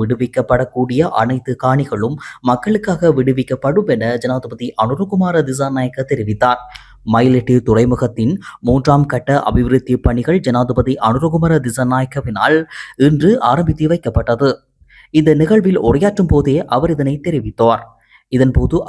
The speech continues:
அவர் மேலும் தெரிவிக்கையில், மீனவ சமூகத்திற்கு தேவையான வசதிகளை வழங்குவது அரசாங்கத்தின் பொறுப்பு.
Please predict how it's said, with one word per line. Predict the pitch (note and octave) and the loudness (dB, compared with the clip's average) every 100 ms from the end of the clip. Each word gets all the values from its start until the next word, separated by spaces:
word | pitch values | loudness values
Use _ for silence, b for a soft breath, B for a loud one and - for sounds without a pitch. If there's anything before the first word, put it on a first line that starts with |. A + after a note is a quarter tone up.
| A#2 | -2
அவர் | A#2+ A#2 | -2 0
மேலும் | C3 B2 A#2+ | -2 -2 -4
தெரிவிக்கையில், | C#3 B2+ G#2+ G2 A2+ D3+ D#3 - _ _ _ _ _ | -4 -4 -6 -6 -2 -2 -2 -6 _ _ _ _ _
மீனவ | B2+ E3 A#3 G#3+ F#3 C3+ | 2 4 4 2 -4 -4
சமூகத்திற்கு | B2 B2+ C3 A#2 A#2+ A#2 | -2 -2 -2 -4 -4 -4
தேவையான | A#2+ A#2+ A#2 B2 A2+ | -2 -2 -2 -2 -2
வசதிகளை | G#2+ B2+ A#2+ A#2 A#2+ A#2 | -2 -2 -2 0 0 0
வழங்குவது | G#2 A2+ A#2 A2+ D3+ - A#2 | 0 0 -2 -4 -4 -2 -2
அரசாங்கத்தின் | C3+ D#3 C#3+ C3 B2 - | -4 -4 -6 -4 -4 0
பொறுப்பு. | C#3+ - | 0 0